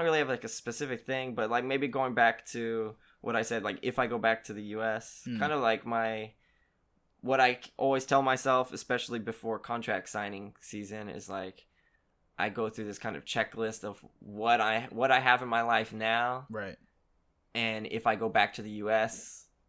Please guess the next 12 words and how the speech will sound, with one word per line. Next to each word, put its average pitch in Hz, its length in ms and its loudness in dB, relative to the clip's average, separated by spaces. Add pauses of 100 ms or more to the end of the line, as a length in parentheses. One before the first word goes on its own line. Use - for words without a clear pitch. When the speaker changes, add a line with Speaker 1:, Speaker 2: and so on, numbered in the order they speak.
(920)
Speaker 1:
would 127 200 -2
I 113 120 6
be 120 100 -2
able 113 140 -2
to 113 80 -4
have 117 240 2
it? 131 240 -8 (120)
Speaker 2:
Okay. 117 240 -6
Speaker 1:
And 113 200 0
it, - 160 -8 (160)
I 147 80 2
think, 190 300 -6